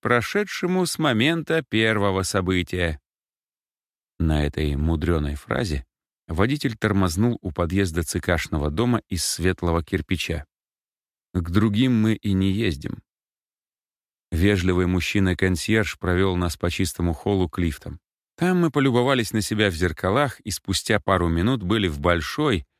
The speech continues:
явно номенклатурной квартире.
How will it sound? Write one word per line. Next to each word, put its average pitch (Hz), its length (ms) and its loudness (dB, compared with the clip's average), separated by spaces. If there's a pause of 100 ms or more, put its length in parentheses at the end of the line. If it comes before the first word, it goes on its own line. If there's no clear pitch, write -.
(300)
явно 143 480 2
номенклатурной 113 920 2
квартире. 85 640 -2